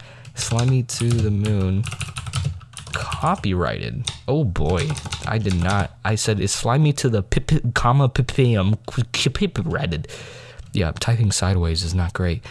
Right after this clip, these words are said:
Fly Me to the Moon. Copy, we're gonna find this out. Better safe, better safe than sorry, I always say.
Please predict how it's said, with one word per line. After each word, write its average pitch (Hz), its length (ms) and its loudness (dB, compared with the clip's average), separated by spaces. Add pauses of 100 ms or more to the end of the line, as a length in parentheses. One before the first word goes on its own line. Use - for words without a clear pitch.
(200)
Fly 113 240 0
Me 120 120 4
to 113 240 -2
the 98 160 2
Moon. 92 380 0 (1400)
Copy, 98 540 -2
we're 98 200 0
gonna 90 180 0
find 82 300 -2
this - 180 -4
out. - 260 -4
Better 110 200 4
safe, - 420 0
better 107 400 4 (180)
safe 107 300 2
than 101 100 4
sorry, 90 520 4 (500)
I 101 160 6
always 87 260 4
say. - 300 0